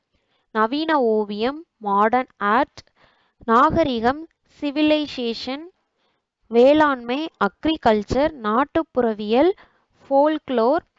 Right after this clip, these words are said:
கவிஞர், பொயட், அறுவடை, ஹார்வெஸ்ட், அயல்நாட்டினர், ஃபாரினர், நெற்பயிர், பேடி, நீர்ப்பாசனம், இரிகேஷன், இதுவுமே நமக்கு ப்ரீவியஸ் இயர் கொஸ்டின்ல கேட்டிருக்காங்க. பயிரிடுதல்,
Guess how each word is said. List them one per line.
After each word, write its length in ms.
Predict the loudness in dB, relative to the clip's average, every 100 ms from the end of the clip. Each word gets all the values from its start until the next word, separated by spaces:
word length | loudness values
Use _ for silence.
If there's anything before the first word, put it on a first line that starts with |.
| _ _
கவிஞர், 600 | -2 -2 -4 -6 -4 -4 _ _
பொயட், 500 | 0 2 2 2 -2 -12 -2
அறுவடை, 580 | 0 0 -2 0 0 -2 -6 _ _
ஹார்வெஸ்ட், 680 | 0 2 2 0 -2 -2 -12 _ _ _ _ _ _ -20 -20 _ _ _ _
அயல்நாட்டினர், 960 | 2 4 4 2 -2 -4 -8 -6 -6 -6
ஃபாரினர், 760 | _ -2 0 0 -6 -6 -4 -4 -6
நெற்பயிர், 760 | -4 -4 -2 -2 0 -2 -4 _
பேடி, 460 | -2 -2 -2 -4 -8 -10
நீர்ப்பாசனம், 1040 | -10 -10 -10 _ -2 0 -4 -6 -8 -8 -8
இரிகேஷன், 840 | -8 -8 -8 -8 -8 -8 -10 -12 -14 -20 -20 -10
இதுவுமே 340 | -6 -6 -6
நமக்கு 260 | -6 -8 -10
ப்ரீவியஸ் 420 | -10 -8 -8 -8
இயர் 140 | -8 -10
கொஸ்டின்ல 360 | -10 -10 -8
கேட்டிருக்காங்க. 540 | -8 -8 -8 -10 -8 -4 -4 -4 _ _ _ 0
பயிரிடுதல், 760 | 2 2 -2 -4 -2 0 0